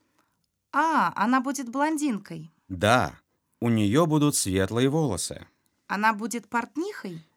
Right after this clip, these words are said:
Speaker 2: Нет, она не будет портнихой.
Speaker 1: Она будет медсестрой?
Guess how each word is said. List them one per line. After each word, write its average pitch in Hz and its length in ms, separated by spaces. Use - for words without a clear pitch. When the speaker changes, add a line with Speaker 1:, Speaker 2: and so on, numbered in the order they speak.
Speaker 2:
Нет, 147 540
она 170 220
не 185 140
будет 107 340
портнихой. 85 680
Speaker 1:
Она 202 280
будет 202 360
медсестрой? 208 640